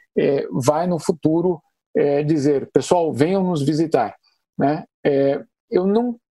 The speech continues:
não descarto, principalmente aí dos asiáticos, que são muito, é, é, sensíveis a esse assunto, porque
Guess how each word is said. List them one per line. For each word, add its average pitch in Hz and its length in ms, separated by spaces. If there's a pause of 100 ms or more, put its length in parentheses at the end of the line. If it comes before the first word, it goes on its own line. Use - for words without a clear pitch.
(120)
não 254 220
descarto, - 540 (320)
principalmente 156 520
aí 139 100
dos 147 240
asiáticos, 123 640
que 120 100
são 127 160
muito, 139 560 (420)
é, 110 800
é, - 40
sensíveis 139 800
a 131 60
esse 117 200
assunto, 151 480
porque - 300